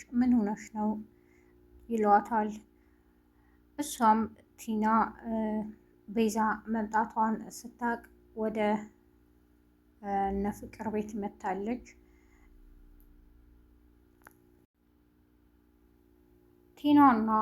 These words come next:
ቤዛ ከረጅም ጊዜ በኋላ ተገናኝተዋል እና ድንገት ያወራሉ። እያወሩም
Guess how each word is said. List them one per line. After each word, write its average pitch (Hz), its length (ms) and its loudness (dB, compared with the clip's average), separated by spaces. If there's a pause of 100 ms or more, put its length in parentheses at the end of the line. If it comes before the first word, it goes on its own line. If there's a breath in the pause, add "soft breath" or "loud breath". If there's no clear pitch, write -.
(160)
ቤዛ 226 300 -4 (260)
ከረጅም 240 560 0
ጊዜ 214 220 -2 (120)
በኋላ 220 400 0 (220)
ተገናኝተዋል 220 920 0 (460)
እና 214 200 0 (360)
ድንገት 220 480 -2 (320)
ያወራሉ። 214 600 2 (440)
እያወሩም 233 580 2